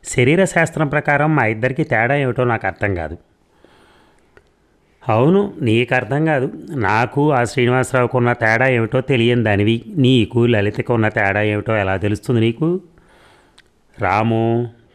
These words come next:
ఎందుకు బతుకు దిగులు చేసుకుంటావు? నవ్వరాదు. నా కోసం నువ్వు అంత బెంగపడాలా? అర్థం లేదు. రేపు లలిత వస్తుంది. బీచ్కి వెళ్ళండి, సినిమాకి వెళ్ళండి,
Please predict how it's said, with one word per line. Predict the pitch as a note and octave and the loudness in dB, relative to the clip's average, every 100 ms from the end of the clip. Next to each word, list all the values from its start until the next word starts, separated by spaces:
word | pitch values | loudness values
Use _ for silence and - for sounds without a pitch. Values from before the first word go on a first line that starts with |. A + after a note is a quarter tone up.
| - | -16
ఎందుకు | - G2+ A#2+ F#3 G3+ | -4 -2 0 0 0
బతుకు | G#3 B2 B2 - | 0 0 0 -2
దిగులు | D3 A2 C3 A#2+ | 0 2 2 0
చేసుకుంటావు? | B2 - B2 G#2+ G#2+ G#2 A#2+ | -2 0 -2 0 0 0 -2
నవ్వరాదు. | A#2+ E2+ D#2 A2+ B2 A2+ C3+ C#3 | -4 -6 -2 0 0 -2 -2 -4
నా | C3+ A2+ G2 | -4 -2 -2
కోసం | G#2+ A#2 - D#3 | -2 -4 -2 -2
నువ్వు | C#3+ | 0
అంత | A2 E2 D#2+ | -2 -6 -6
బెంగపడాలా? | A2 A2 A#2+ C3 C3 C3 C3 E2+ D#2 _ - | -2 0 0 0 0 2 0 -2 -10 _ -6
అర్థం | F#2 F2+ - B2+ | -6 -4 -2 0
లేదు. | C3+ F#2 - - - - _ - | 0 -2 -8 -18 -20 -20 _ -4
రేపు | G#2+ G#2+ A#2 B2 | -4 -2 -2 -2
లలిత | C#3 F#2+ A2 | -2 -4 -2
వస్తుంది. | C3 G#2 - B2 A#2 F#2+ - _ _ | -2 -2 -2 0 0 -2 -14 _ _
బీచ్కి | A2+ A#2+ A#2+ - | 0 0 0 -4
వెళ్ళండి, | G#2+ G#2 G2+ A2+ A2+ | -2 -2 0 -2 -2
సినిమాకి | A2 A#2+ A2+ A#2+ A#2 | -4 -2 0 0 -2
వెళ్ళండి, | G2+ G2+ G#2+ A2 | -2 -2 0 -2